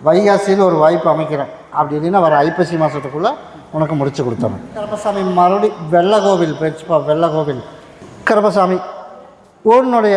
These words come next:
கட்டுமனையை போய் சுத்தி பார்த்துட்டு வந்தேனா? இன்னும் முன்னாடி வா. உன்னோட கட்டுமனையை போய் சுத்தி பார்த்துட்டு வந்தேனா? கருப்பசாமி, அப்படியாப்பா, சரி. அதனால நல்லபடியா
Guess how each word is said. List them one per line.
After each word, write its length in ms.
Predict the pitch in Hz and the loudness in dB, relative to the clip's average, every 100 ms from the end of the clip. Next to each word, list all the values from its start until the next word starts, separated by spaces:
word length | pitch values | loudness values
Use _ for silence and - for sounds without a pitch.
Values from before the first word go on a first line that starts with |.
| 214 - - - | 0 -10 -16 -2
கட்டுமனையை 500 | 202 202 233 233 220 190 | -2 0 0 4 4 4
போய் 200 | 214 208 | 0 0
சுத்தி 200 | 190 - 220 208 | -4 -2 -2 0
பார்த்துட்டு 300 | 175 160 175 | 0 0 0
வந்தேனா? 300 | 165 156 160 147 - 156 | 2 2 2 0 -6 -2
இன்னும் 180 | 165 156 | 0 2
முன்னாடி 260 | 165 151 131 | 2 0 -2
வா. 80 | - - - - - - - - - - - - - - - - - - - - - - - - 196 | -6 -20 -20 -20 -20 -20 -20 -20 -20 -20 -20 -20 -20 -20 -20 -20 -20 -18 -18 -14 -10 -10 -10 0 2
உன்னோட 240 | 214 202 185 185 | 4 4 2 0
கட்டுமனையை 500 | 180 226 226 208 185 | 0 2 4 4 4
போய் 180 | 214 214 | 2 0
சுத்தி 200 | 175 - 196 | -2 0 2
பார்த்துட்டு 300 | 190 170 160 156 | 2 0 0 0
வந்தேனா? 300 | 156 151 165 127 - - - - _ _ - | 2 2 0 -2 -12 -20 -20 -20 _ _ 0
கருப்பசாமி, 560 | 190 196 196 165 170 151 - - - - - | 2 2 0 0 0 -4 -8 -20 -20 -6 -2
அப்படியாப்பா, 600 | 160 175 160 147 127 156 139 - - - - - - | 0 2 2 2 2 0 0 -6 -14 -20 -20 -20 -8
சரி. 300 | 170 151 147 147 - - - - - 196 | -2 0 0 -4 -10 -20 -20 -20 -2 2
அதனால 280 | 214 214 233 214 - - - - - 180 | 4 4 4 2 0 -10 -14 -18 -10 -2
நல்லபடியா 560 | 180 202 214 196 202 | 0 2 2 2 2